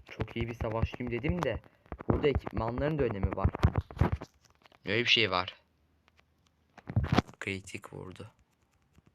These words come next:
Adam bana bir vursa bu arada ölüyorum. Of,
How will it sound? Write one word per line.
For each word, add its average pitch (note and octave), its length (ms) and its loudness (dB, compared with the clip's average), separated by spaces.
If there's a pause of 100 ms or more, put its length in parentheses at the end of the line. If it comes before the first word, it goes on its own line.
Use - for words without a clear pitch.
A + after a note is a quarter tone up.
(1200)
Adam A2+ 320 -2
bana B2 200 -2
bir C3 80 -4
vursa A#2+ 400 -4
bu A#2+ 60 4
arada A#2+ 180 4
ölüyorum. A2+ 560 -2 (3250)
Of, - 500 6